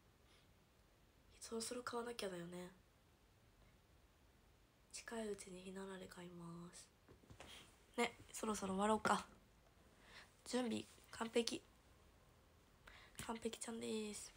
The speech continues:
ということで、壇上、十三位、エレメンツさん、十二位、ミニマロンさん、十一位、理化学研究所さん、十位、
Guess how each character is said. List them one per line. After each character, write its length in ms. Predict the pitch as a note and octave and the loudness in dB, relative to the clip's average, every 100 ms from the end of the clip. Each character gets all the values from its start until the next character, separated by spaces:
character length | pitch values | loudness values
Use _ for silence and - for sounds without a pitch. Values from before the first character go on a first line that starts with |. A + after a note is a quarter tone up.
| - - - - - - - - - - - | -20 -20 -20 -20 -20 -20 -20 -20 -20 -20 -10
と 60 | |
い 20 | |
う 20 | - | 0
こ 60 | |
と 100 | B3 | 6
で、 120 | A3+ - - - - - - - - - - - - - - | 6 4 -8 -20 -18 -18 -18 -20 -18 -14 -14 -14 -18 -12 4
壇 200 | A3 A3+ | 4 8
上、 260 | A3+ A3 - - - - - - | 8 8 6 -10 -18 -16 -12 6
十 180 | C4 | 8
三 280 | C#4 C4 B3 | 12 12 10
位、 60 | A3+ | 6
エ 100 | - | 6
レ 100 | B3+ | 8
メ 160 | B3+ A#3+ | 8 4
ン 80 | A#3 | 2
ツ 80 | - | 2
さ 140 | A3 | 2
ん、 80 | G#3 | 2
十 200 | G#3 A#3 | 6 6
二 200 | A#3+ A#3 | 6 4
位、 20 | |
ミ 140 | F#3 G#3+ | 4 2
ニ 100 | B3+ | 6
マ 120 | C4 | 8
ロ 140 | B3+ | 8
ン 60 | A#3+ | 6
さ 160 | A3+ | 4
ん、 80 | G#3 | 2
十 240 | - G#3 A#3+ | 4 4 6
一 320 | A#3+ - B3 | 4 4 4
位、 40 | |
理 100 | A3 | 4
化 80 | A3+ | 2
学 200 | A#3+ B3+ | 2 2
研 200 | B3+ B3 | 2 -2
究 160 | A#3+ B3+ | 2 2
所 100 | A#3+ | 2
さ 220 | A#3+ A#3 | 2 2
ん、 80 | G#3+ | 4
十 160 | B3+ | 6
位、 120 | C#4 | 6